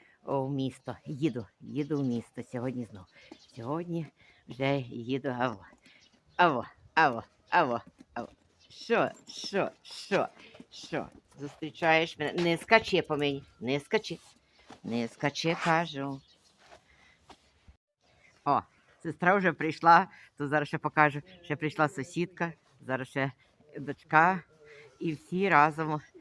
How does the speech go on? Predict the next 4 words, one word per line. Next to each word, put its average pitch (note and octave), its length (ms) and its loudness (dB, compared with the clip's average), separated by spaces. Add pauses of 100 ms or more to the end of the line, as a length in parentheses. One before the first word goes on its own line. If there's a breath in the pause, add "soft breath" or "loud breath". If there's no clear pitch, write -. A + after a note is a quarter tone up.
(180)
їдемо. A#2+ 540 -4 (720 soft breath)
Ага. A#2+ 540 -6 (680 soft breath)
Ану, B3+ 380 8 (100)
вітайтеся. A3 680 6